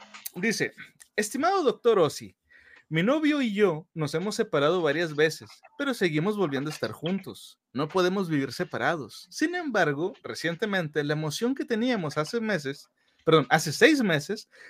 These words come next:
se ha desvanecido, especialmente para él. Si acabar con todo no es una opción,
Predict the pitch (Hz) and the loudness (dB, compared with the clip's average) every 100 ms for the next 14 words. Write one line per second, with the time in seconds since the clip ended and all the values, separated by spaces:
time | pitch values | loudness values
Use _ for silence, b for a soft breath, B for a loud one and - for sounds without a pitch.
0 | B 156 147 214 214 170 123 214 160 95 | B 4 6 6 2 0 0 -2 -2 -6
1 | _ - - 104 104 113 127 220 - 101 | _ -14 -12 -10 -6 -2 -2 -2 -4 -2
2 | 104 202 160 - _ b b b b b | 2 2 2 -6 _ b b b b b
3 | - 170 151 156 185 233 269 226 214 233 | 0 2 4 4 4 2 0 0 4 4
4 | 160 139 143 180 226 240 262 196 156 | 4 0 -2 0 -2 -2 0 2 0